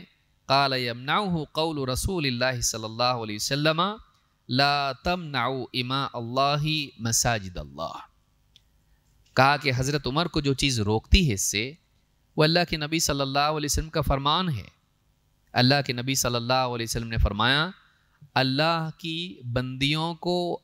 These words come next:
अल्लाह के घरों से रोको मत।" तो आप यहाँ गौर करें कि उस ज़माने में औरतें मस्जिद में आती थीं और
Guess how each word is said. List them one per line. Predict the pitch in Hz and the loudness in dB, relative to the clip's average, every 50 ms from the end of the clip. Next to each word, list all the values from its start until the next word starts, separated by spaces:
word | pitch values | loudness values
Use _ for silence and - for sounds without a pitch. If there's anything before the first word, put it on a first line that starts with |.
| _ - | _ -2
अल्लाह | 135 131 123 123 131 139 175 175 165 160 156 143 - | 0 0 2 0 0 0 2 2 2 0 -2 -4 -2
के | - 160 160 165 170 160 - - - 120 | 2 2 2 2 0 -2 -6 -10 -10 -6
घरों | 110 113 113 123 135 147 156 160 | -2 0 2 2 2 2 0 0
से | - - 165 170 170 170 165 - _ - | 2 2 2 2 2 0 -2 -6 _ -2
रोको | 110 104 101 - - 90 | 0 0 0 -2 -4 -10
मत।" | 80 - - _ - - - - - - - _ _ _ _ _ _ _ _ _ _ _ _ _ _ - _ _ _ _ _ _ _ _ _ _ _ _ _ _ _ _ _ _ _ _ _ _ _ _ - - | -12 -12 -12 _ 0 0 2 2 0 -4 -10 _ _ _ _ _ _ _ _ _ _ _ _ _ _ -20 _ _ _ _ _ _ _ _ _ _ _ _ _ _ _ _ _ _ _ _ _ _ _ _ 2 4
तो | 147 - | 4 6
आप | 147 170 185 185 185 | 6 4 4 4 2
यहाँ | 170 175 180 190 202 196 | 2 4 2 2 -2 -2
गौर | 170 196 220 233 214 | 0 0 0 0 0
करें | - 139 117 120 131 147 170 196 - _ _ _ _ _ _ _ _ _ - | 0 -2 -2 0 -2 -4 -6 -8 -12 _ _ _ _ _ _ _ _ _ 2
कि | - 175 | 2 2
उस | 180 233 226 180 151 | 4 4 2 2 2
ज़माने | 156 151 147 151 160 170 175 170 151 131 | 2 2 2 2 2 0 0 0 -4 -2
में | 135 139 147 160 180 196 - _ - | 0 0 0 0 0 -2 -6 _ 2
औरतें | 117 127 135 143 147 - 175 165 | 2 4 4 4 4 2 2 2
मस्जिद | 139 127 120 - - 123 120 | 2 -4 -6 -4 -6 -6 -6
में | 131 147 170 - - | -4 -4 -4 -4 -2
आती | 110 104 104 - 120 113 | -4 -4 -4 -4 -6 -6
थीं | - - 107 95 - _ _ _ _ _ _ _ _ _ _ _ _ _ _ _ _ - _ _ _ _ _ _ - | -4 -4 -6 -6 -8 _ _ _ _ _ _ _ _ _ _ _ _ _ _ _ _ -20 _ _ _ _ _ _ 2
और | 135 151 170 175 185 202 214 233 | 4 4 4 2 0 -2 -4 -6